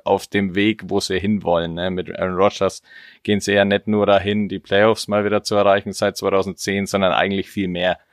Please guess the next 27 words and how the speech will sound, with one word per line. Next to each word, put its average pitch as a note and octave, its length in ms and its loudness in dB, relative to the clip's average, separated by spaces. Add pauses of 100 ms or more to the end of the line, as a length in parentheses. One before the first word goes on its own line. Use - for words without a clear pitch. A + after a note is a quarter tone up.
(160)
weil F2 100 -6
der F2 180 2
Hype G2 200 2
ist - 220 -6
da G2 100 4
total F2+ 420 0
ausgebrochen. - 580 -4
Season-Tickets - 920 -8
ex-, - 260 -12
explodiert, G#2 760 -2 (380)
die G2+ 120 -2
Preise, F#2 580 2
also, F2 340 -6 (480)
ja. - 240 -2 (120)
Und - 180 -8
da G#2 120 4
sehe A2+ 300 2
ich A2+ 100 -2
eben G#2 260 -2
Breece A2 320 -4
Hall G#2+ 200 4
und G2+ 160 -4
Dalvin G2+ 340 -2
Cook A#2+ 180 -4
nach B2 200 2
ihren D3 180 2
Verletzungen. C#3 640 0